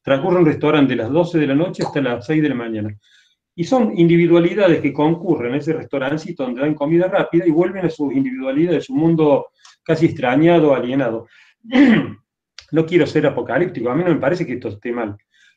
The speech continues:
Yo creo que las redes son el sustituto de lo que antes era la fricción física directa, concreta.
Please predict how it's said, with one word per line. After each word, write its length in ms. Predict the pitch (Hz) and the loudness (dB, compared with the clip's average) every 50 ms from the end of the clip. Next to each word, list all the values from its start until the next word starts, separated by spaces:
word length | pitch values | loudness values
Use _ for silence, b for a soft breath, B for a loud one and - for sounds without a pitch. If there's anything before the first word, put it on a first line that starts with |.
| b _ | b _
Yo 120 | 160 143 | 0 2
creo 180 | 160 175 175 165 | 4 4 4 4
que 60 | 160 | 4
las 160 | 147 135 139 | 2 2 2
redes 400 | 175 185 170 139 151 156 - - | 2 2 2 2 2 0 -2 -2
son 360 | - 151 151 165 175 175 - | -2 0 0 0 0 -2 -4
el 100 | 147 139 - | -8 -8 -8
sustituto 560 | 139 - - 147 151 143 156 180 185 190 208 | -10 -6 -4 -4 -4 -4 -6 -12 -8 -4 -2
de 100 | 180 143 | -2 0
lo 100 | 123 120 | -2 -2
que 80 | 120 | -2
antes 220 | 139 151 151 165 147 | -4 -2 -2 -4 -2
era 160 | 139 151 123 | -2 -2 -4
la 220 | 117 123 120 110 | -2 -6 -6 -8
fricción 640 | - - 123 120 120 - - 156 156 147 131 123 117 - | -8 -8 -10 -10 -8 -2 0 0 2 2 0 -2 -6 -6
física 440 | - 165 170 170 165 143 - 120 | -4 -4 -4 -4 -6 -10 -8 -4
directa, 880 | 110 117 143 180 180 170 - _ - 107 107 107 104 101 101 101 101 101 101 | -2 -2 0 0 0 -4 -4 _ -10 -8 -8 -6 -8 -6 -8 -8 -8 -10 -10
concreta. 580 | - 117 131 139 143 180 156 - - 107 - | -10 -10 -10 -4 -2 -2 -2 -2 -2 -6 -8